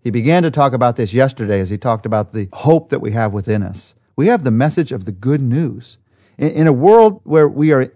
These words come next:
inundated with bad news from every media source possible, all throughout the day, every single part of the day, the message we have to share is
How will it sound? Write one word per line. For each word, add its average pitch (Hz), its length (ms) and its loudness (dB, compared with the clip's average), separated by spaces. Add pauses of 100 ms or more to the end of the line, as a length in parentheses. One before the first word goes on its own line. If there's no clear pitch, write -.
(120)
inundated 113 680 2
with 92 260 -6
bad 170 360 2
news 101 280 -4
from 123 200 -6
every 180 300 2
media 143 420 0
source 139 300 -2
possible, 123 640 -2 (160)
all 175 260 6
throughout 151 380 4
the 139 60 -4
day, 131 240 2
every 156 400 0
single 160 320 -2
part 139 300 2
of 123 60 -8
the 110 60 -6
day, 98 340 -10 (340)
the 113 80 -2
message 165 360 0
we 139 160 0
have 180 200 0
to 180 60 -6
share 190 460 -4 (340)
is 101 200 -8